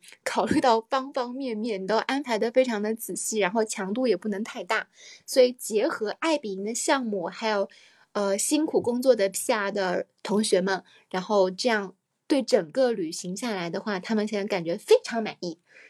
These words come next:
然后就觉得，嗯，留下了非常非常美好的回忆，然后下次一定还要再去。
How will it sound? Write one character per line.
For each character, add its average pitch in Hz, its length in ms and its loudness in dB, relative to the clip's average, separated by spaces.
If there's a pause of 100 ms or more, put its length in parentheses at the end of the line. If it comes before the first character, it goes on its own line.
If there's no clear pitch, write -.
(120)
然 190 100 2
后 208 280 0
就 202 120 2
觉 185 160 2
得， 190 220 0
嗯， 190 260 -4 (280)
留 190 120 4
下 202 180 0
了 214 120 0
非 254 140 8
常 208 180 0
非 220 100 -2
常 208 200 -4
美 190 120 -2
好 190 200 -4
的 165 100 0
回 170 180 2
忆， 170 240 0
然 175 120 -4
后 202 80 -4
下 220 180 4
次 220 160 -4
一 - 40 -8
定 208 260 -6
还 - 140 -8
要 170 100 -6
再 175 160 4
去。 - 360 0